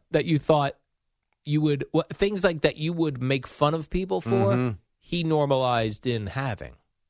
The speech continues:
Speaker 1: I appreciated that.
Speaker 2: All right.
Speaker 1: I
Speaker 2: I, I feel
Speaker 1: appreciate
Speaker 2: bad
Speaker 1: that.
Speaker 2: for you.
Speaker 1: Oh, Jerry, it's a very sad day.
Speaker 2: Yeah, well, it
Speaker 1: Well, it's
Speaker 2: was.
Speaker 1: not sad. That guy was, uh, the guy was seventy-six years old. He lived a good life.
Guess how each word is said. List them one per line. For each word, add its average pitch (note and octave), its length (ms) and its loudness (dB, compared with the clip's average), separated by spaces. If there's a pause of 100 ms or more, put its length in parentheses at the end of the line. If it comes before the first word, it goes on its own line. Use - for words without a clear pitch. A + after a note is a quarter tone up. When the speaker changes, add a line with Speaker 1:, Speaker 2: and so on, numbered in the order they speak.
(580)
Speaker 1:
I A3+ 80 -4
appreciated A2 560 -6
that. - 200 -20 (100)
Speaker 2:
All F3+ 100 4
right. F#3 240 0 (220)
Speaker 1:
I F4 40 8
Speaker 2:
I, C#3 100 8
I C#3+ 40 4
feel C3 80 2 (320)
Speaker 1:
appreciate D#3 100 4
Speaker 2:
bad D3+ 180 6
Speaker 1:
that. - 60 -8
Speaker 2:
for C3 100 4
you. D#2 260 0 (580)
Speaker 1:
Oh, F#2 140 4
Jerry, E2+ 220 -4
it's D#2 100 -12
a - 20 -18
very D#2+ 180 -6
sad D2+ 360 -10
day. D2+ 240 -14
Speaker 2:
Yeah, E3+ 160 0
well, F#3 220 0
it G3 40 0
Speaker 1:
Well, A3 140 2
it's A#3+ 40 12
Speaker 2:
was. A#3 100 4
Speaker 1:
not G#3+ 160 4
sad. F#3+ 180 4
That C4 260 2
guy F#3+ 120 4
was, D3+ 240 0
uh, D3 120 4
the E3+ 120 -2
guy C#3+ 160 4
was A#2 120 0
seventy-six A2 640 0
years F#2+ 140 0
old. D3 260 0
He G#3+ 180 -2
lived A2+ 300 -4
a F2 60 -6
good E2+ 200 -8
life. G2 400 -6